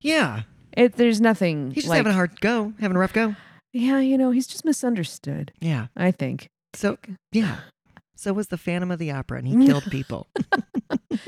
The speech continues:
Speaker 2: He just needed a hug.
Speaker 1: He just needed love.
Speaker 2: Yeah, he just needed one friend. Yeah, so that's, that part isn't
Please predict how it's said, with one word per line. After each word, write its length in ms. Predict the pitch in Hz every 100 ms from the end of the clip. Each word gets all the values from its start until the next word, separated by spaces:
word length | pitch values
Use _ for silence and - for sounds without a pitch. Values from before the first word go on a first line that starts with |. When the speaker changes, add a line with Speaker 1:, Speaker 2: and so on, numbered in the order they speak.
| -
Speaker 2:
He 100 | 302
just 220 | 208 170
needed 240 | 226 208
a 60 | 165
hug. 380 | 143 247 151 156
Speaker 1:
He 100 | 370
just 180 | 277 254
needed 320 | 240 208 160
love. 420 | 170 320 247 254
Speaker 2:
Yeah, 460 | 254 233 214 175 175
he 140 | 226
just 180 | 247 247
needed 320 | 254 247 196
one 220 | 180 208 214
friend. 360 | 180 143 135 - - -
Yeah, 280 | 202 240 156
so 160 | - 185
that's, 280 | 202 226 -
that 300 | 175 220 -
part 280 | 240 220
isn't 340 | 175 175 170